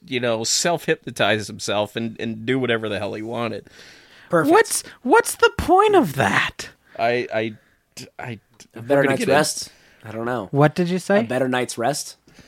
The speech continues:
Speaker 2: Meditation?
Speaker 3: Okay, all right, okay.
Speaker 2: I mean, they're close, right?
Speaker 1: Yeah, I
Speaker 3: I have,
Speaker 1: guess.
Speaker 3: I don't know. I actually don't know.
Speaker 2: It's a, it's a, it's a really bad thing
Speaker 3: I don't
Speaker 2: that,
Speaker 3: think
Speaker 2: uh,
Speaker 3: hypnotism and meditation are very close.
Speaker 2: I don't know.
Speaker 3: Like,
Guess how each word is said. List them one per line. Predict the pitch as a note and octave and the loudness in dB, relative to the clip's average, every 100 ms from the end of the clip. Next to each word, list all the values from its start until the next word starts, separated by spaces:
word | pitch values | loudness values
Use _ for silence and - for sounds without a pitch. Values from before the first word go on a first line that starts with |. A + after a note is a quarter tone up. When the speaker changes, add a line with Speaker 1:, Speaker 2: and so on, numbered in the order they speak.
| _ _ _ _ _ _ | _ _ _ _ _ _
Speaker 2:
Meditation? | C3+ C3+ B2+ C3 - C#3+ B2 _ _ - A#2+ | -6 -4 -4 -6 -4 -6 -8 _ _ -6 2
Speaker 3:
Okay, | D#3 - A#2 | 2 2 0
all | A#2 G3 | 2 2
right, | A#2+ G2+ | 2 0
okay. | F3+ - B2 | -2 -2 -4
Speaker 2:
I | |
mean, | C3+ | -2
they're | C3+ | -4
close, | - - - - | -4 -6 -6 -6
right? | G#2+ A#2 F3 - _ _ _ _ - | -10 -8 -10 -14 _ _ _ _ -10
Speaker 1:
Yeah, | A2+ | -4
I | |
Speaker 3:
I | C3+ C#3 C3 | 0 2 2
have, | D3 | 0
Speaker 1:
guess. | A2 G2 | -2 2
Speaker 3:
I | E3 | 2
don't | F#3+ F#3+ | 4 2
know. | F3+ E3 A2 - _ _ - | 4 2 0 -4 _ _ -10
I | B2+ E3+ | -2 0
actually | E3+ C#3 | 0 2
don't | C3+ | 2
know. | C#3+ B2+ - - - - | 4 2 -2 -12 -20 -20
Speaker 2:
It's | D3+ - | -14 -4
a, | D#3+ B2+ | 0 0
it's | - D3+ | -2 -10
a, | C3+ - - - | -12 -14 -16 -16
it's | |
a | - - _ - - - F3+ | -18 -20 _ -20 -18 -6 4
really | F#3 C3+ - - - | 6 6 2 -12 -2
bad | C3 B2 - | 4 4 2
thing | C3+ | -2
Speaker 3:
I | D4 | 2
don't | F#4 A4 | 4 2
Speaker 2:
that, | - | 2
Speaker 3:
think | G#4 C#4 | 0 2
Speaker 2:
uh, | |
Speaker 3:
hypnotism | D#4+ - A#3+ F3+ A3 A3 G3+ F#3+ | 0 2 -2 0 0 2 2 4
and | E3+ | 4
meditation | E3+ E3 D3+ F#3 A#3+ D3 B2+ | 4 2 2 2 2 2 0
are | |
very | A#2 B2+ A#2+ | 2 4 2
close. | - D3+ B2+ G2+ | 0 0 0 0
Speaker 2:
I | C#3 | -2
don't | A2 | -4
know. | G#2+ | -4
Speaker 3:
Like, | C3 A#2+ - | -2 -2 -4